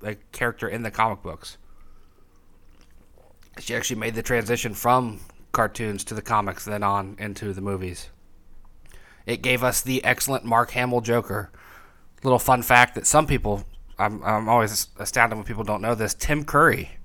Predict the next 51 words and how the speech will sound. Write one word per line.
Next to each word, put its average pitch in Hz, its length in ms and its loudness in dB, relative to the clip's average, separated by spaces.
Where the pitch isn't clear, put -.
was 123 180 2
originally 120 400 2
gonna 117 180 -2
be 113 160 0
the 110 100 -4
Joker 98 560 -4
in 107 120 -6
this 110 120 -4
cartoon, 104 540 -4
but 95 160 -6
then 104 120 -8
he, 101 280 -6
I - 40 0
wanna 214 160 6
say 190 160 2
he 160 100 6
got 127 160 6
ill, 113 460 4
<laughs> - 40 -20
and 123 220 0
they 104 180 4
replaced 113 460 -2
him 117 80 -4
with 110 80 -6
Mark 104 220 2
Hamill, 127 440 0
and 107 400 -2
history 120 320 -2
was 98 200 -4
made. 107 400 -2
Th-, 120 160 0
this 117 240 -2
is 110 100 -4
a 113 60 -2
role 113 260 4
that 101 180 -2
Mark 110 200 2
Hamill 107 320 0
was 98 120 -4
born 117 300 2
to 107 60 -8
play. 120 320 0
You 104 100 -4
know, 104 240 -2
e-, 90 160 -8
everyone 110 380 -2
loves 117 180 2
him 117 80 -4
as 104 100 -6
Luke 117 140 -2
Skywalker, 120 680 2